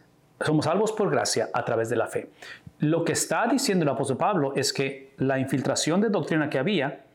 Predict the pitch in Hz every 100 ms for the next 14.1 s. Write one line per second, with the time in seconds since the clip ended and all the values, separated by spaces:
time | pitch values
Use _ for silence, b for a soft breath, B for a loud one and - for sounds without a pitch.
0 | B B B 151 151 170 202 185 127 135
1 | 139 147 151 139 143 - 143 151 147 135
2 | 139 139 135 123 135 - 135 127 139 156
3 | 156 - 196 - 160 165 160 190 202 -
4 | 156 156 - B B B 139 135 - 147
5 | 147 - - - _ 156 - 151 156 147
6 | 160 143 135 233 262 170 131 147 123 143
7 | 139 139 147 B B - 151 135 156 151
8 | 147 - 123 - - - - - - -
9 | - - 123 - 131 123 135 139 139 139
10 | 139 - - 120 143 143 147 131 135 165
11 | 175 - 143 143 131 131 139 135 143 160
12 | 160 - 143 156 170 170 - 165 214 220
13 | 120 B B - 143 131 131 98 - -
14 | -